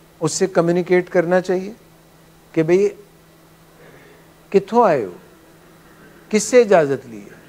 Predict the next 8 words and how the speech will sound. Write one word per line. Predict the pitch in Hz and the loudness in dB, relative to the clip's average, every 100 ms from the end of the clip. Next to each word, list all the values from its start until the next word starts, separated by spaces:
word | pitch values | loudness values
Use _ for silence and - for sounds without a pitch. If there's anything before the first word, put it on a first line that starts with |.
| - | 0
कौन | 202 240 240 | 4 4 2
हो | 190 | -2
तुम? | 123 101 - - _ _ _ _ _ _ _ _ _ _ _ - - - _ _ 123 | -4 -14 -18 -20 _ _ _ _ _ _ _ _ _ _ _ -20 -20 -20 _ _ -8
तो | - - | -8 -6
अमिगडाला | 156 180 180 202 185 160 170 156 - - | -4 -2 -2 0 2 4 2 -2 -12 -14
हमें | 127 135 147 165 123 | -8 -2 -2 -2 -4
जितनी | 147 139 208 214 226 208 | -12 -12 -8 -6 -4 -6
भी | 151 165 180 | -8 -8 -8